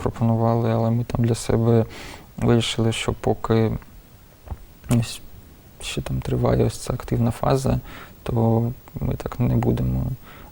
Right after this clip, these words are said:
засоряти, е, стрічку новин людям. І ми ж це, якби, коли виставляємо банку, там, або там наші реквізити прописуємо, це що ось там реклами у нас немає, тому, якби, можете нас підтримати таким чином.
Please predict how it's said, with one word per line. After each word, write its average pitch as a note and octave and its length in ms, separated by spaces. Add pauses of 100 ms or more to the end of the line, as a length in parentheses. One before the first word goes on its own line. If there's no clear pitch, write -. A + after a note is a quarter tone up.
(120)
засоряти, A#2+ 920 (640)
е, B1 220
стрічку - 540
новин A2+ 560
людям. A#2 380
І A2+ 40
ми A2+ 200
ж - 140
це, A2+ 220
якби, A2 260
коли A2+ 420 (380)
виставляємо A2+ 480
банку, C3+ 440
там, A#2 200
або A#2 160
там A2+ 160
наші A#2 300
реквізити A#2+ 440
прописуємо, A2+ 720
це B2 220
що - 240
ось A2+ 200
там A#2 360 (720)
реклами A2+ 460
у A2+ 40
нас A2+ 260
немає, D#3+ 400
тому, B2+ 280
якби, B2 400 (560)
можете A#2 300
нас A2+ 100
підтримати - 440
таким - 300
чином. B2 420